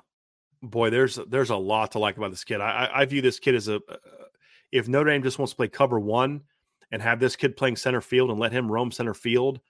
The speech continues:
I think he's gonna be super disruptive 'cause he covers a lot of ground. I don't know what his forty time is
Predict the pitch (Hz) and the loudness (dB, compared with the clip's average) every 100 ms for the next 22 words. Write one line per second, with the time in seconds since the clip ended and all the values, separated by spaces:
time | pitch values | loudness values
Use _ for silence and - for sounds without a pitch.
0 | _ _ _ - 131 117 113 117 101 - | _ _ _ 0 0 0 -4 -4 -4 -4
1 | - - 135 117 101 - 110 - 107 - | -4 -2 -2 -2 -8 -2 -2 -2 -10 -8
2 | 104 117 - 127 110 95 90 98 110 104 | -8 -6 -2 -2 0 -4 -6 -4 -4 -4
3 | - 110 117 156 127 120 104 - 123 123 | -4 -4 -4 -4 -4 -2 -4 -6 -4 -2
4 | 127 131 135 139 147 143 | 0 -2 -4 -4 -6 -8